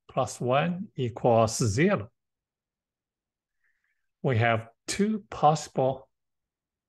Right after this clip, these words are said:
answers. X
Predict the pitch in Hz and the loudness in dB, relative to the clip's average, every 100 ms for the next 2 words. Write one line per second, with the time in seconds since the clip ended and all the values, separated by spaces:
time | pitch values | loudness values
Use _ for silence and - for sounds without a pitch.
0 | - 165 151 156 120 80 - - - _ | -4 2 2 2 -2 -6 -10 -14 -18 _
1 | _ _ _ _ _ _ _ _ _ _ | _ _ _ _ _ _ _ _ _ _
2 | _ _ _ _ _ _ _ - 147 127 | _ _ _ _ _ _ _ -4 -2 -2
3 | - | -4